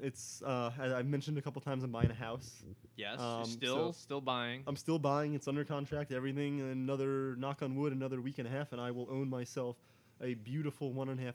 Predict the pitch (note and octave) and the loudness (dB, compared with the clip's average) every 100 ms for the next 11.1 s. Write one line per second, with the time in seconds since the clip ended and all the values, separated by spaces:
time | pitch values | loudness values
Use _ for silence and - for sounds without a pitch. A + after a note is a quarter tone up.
0 | B2+ B2 B2+ A#2+ A2 C#3 A#2+ A2 G#2+ A#2 | -4 -4 -2 -4 -4 -4 -2 -4 -6 -6
1 | A2 G#2+ G#2 - - - - - B2 A2 | -6 -6 -10 -18 -16 -12 -8 -2 -2 -2
2 | A#2 G#2+ G#2+ A#2 A2+ - - _ - - | -4 -4 -6 -8 -12 -14 -20 _ -20 -10
3 | - A2+ A2 A2 - - - B2 A#2+ C#3 | -4 -2 -2 -8 -14 -20 -6 -2 2 4
4 | D#3 D3 C3+ C#3 C#3 C3+ B2+ C#3+ A#2+ B2 | 6 6 6 4 2 -2 2 0 2 -2
5 | A#2+ C3+ B2+ B2+ A#2+ B2 A#2+ A#2+ A#2 A#2 | 0 -2 0 -2 -2 0 0 0 -2 -2
6 | C3+ C#3 B2+ B2 B2 A#2+ A2+ C3 B2 G#2+ | -2 -2 0 0 -2 -4 -2 0 0 -2
7 | A2+ A#2+ C3 B2 A#2+ - B2 - D3+ D3+ | -8 -4 -2 0 -2 -6 -10 -2 0 0
8 | B2+ - B2 A2+ B2 A#2 A#2+ A#2+ A2+ A2+ | -2 -2 -4 -4 -6 -8 -4 -4 -4 -8
9 | G#2+ A2 G2+ A2 - - - _ - - | -8 -8 -8 -10 -14 -20 -20 _ -20 -20
10 | - - B2 C3 E3 - _ C3 B2+ A#2 | -20 -12 -8 -6 -8 -10 _ -4 -2 0
11 | A2+ | -4